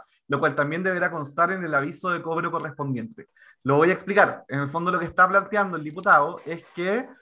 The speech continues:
eh, la comunidad deberá bajar el costo del gasto común de aquellos espacios comunes que no se estén utilizando.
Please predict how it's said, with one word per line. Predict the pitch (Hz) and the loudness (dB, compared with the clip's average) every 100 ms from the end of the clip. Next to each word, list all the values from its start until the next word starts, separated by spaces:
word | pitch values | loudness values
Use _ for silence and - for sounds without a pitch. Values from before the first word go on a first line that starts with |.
| _ - | _ -8
eh, | 139 143 143 139 135 262 - _ _ _ _ _ _ _ | 0 2 4 4 2 0 -8 _ _ _ _ _ _ _
la | 139 160 156 | 0 2 2
comunidad | 160 165 165 170 196 | 0 -6 -6 0 2
deberá | 202 202 180 180 202 | 2 0 2 6 6
bajar | 202 - 190 202 233 - _ | 4 2 4 4 2 -6 _
el | 170 170 _ _ _ | -14 -14 _ _ _
costo | 202 220 - - 175 | -4 -4 -6 0 0
del | 165 170 | 2 2
gasto | 180 185 - 185 | 4 2 -2 -6
común | 170 160 170 214 277 - - - - | -6 -4 -4 -2 -4 -8 -18 -20 0
de | 156 | 2
aquellos | 156 185 190 202 | 2 2 2 2
espacios | 190 190 190 - | 4 0 0 -8
comunes | 175 175 185 202 | -8 -6 -6 -8
que | - 165 | -10 -8
no | 185 | -8
se | 185 | -10
estén | - 185 180 | -6 -4 -2
utilizando. | 165 156 151 - - | -2 -4 -4 -6 -8